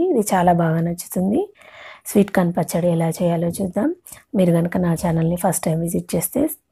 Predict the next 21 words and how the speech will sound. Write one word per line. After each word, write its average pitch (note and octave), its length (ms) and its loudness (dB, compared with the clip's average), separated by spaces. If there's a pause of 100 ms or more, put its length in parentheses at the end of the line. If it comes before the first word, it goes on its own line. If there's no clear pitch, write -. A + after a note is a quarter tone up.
తప్పకుండా F#3+ 520 0
సబ్స్క్రైబ్ F#3 680 -2
చేయండి. F3 640 2 (580)
ఫస్ట్ - 260 0
వీటికి G3+ 600 0 (500)
ఒక G#3 180 0
పొయ్యి E3+ 160 4
పైన F3 260 -4
ఒక F#3 140 -4
బాండీ E3+ 380 -2
పెట్టి A#3 420 -2 (100)
ఒక - 200 -2
స్పూన్ F#3 400 -2 (120)
ఆయిల్ E3 220 0
వేసుకొని G3+ 580 -2 (520)
ఒక G3+ 140 0
రెండు F3 300 4
స్పూన్ల E3+ 440 0
వరకు A#3+ 560 -2 (340)
పల్లీలు F3 360 4
వేసుకోవాలి. E3+ 840 2